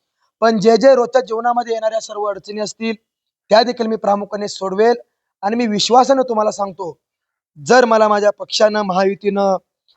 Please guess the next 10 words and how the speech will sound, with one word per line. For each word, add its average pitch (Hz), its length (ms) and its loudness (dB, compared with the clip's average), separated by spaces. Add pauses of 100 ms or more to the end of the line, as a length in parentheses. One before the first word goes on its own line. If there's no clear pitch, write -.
(160)
आदरणीय 196 400 2 (280)
राज्याचे 185 400 0
मुख्यमंत्री 190 640 -4
देवेंद्रजी 185 540 -4
फडणवीस 185 320 -2
साहेब, 208 240 4 (340)
उपमुख्यमंत्री 185 680 -2
एकनाथजी 180 320 -2
शिंदे 185 300 0
साहेब, 208 280 4